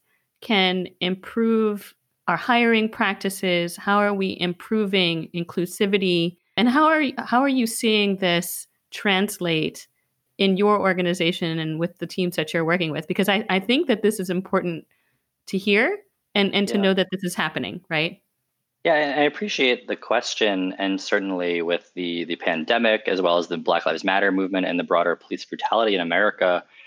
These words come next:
Speaker 2: this is a watershed moment that we've been arguably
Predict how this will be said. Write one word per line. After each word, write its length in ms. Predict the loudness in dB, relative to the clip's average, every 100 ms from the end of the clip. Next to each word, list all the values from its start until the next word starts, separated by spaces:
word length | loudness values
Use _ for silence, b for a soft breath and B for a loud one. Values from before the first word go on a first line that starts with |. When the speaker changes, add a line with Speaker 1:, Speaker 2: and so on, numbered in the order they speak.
| B B B B _
Speaker 2:
this 120 | -2
is 60 | 2
a 60 | 4
watershed 440 | 4 4 4 2
moment 320 | 0 -2 -2
that 100 | -4
we've 200 | -6 -6
been 160 | -4 -2
arguably 640 | 0 0 0 0 0 -2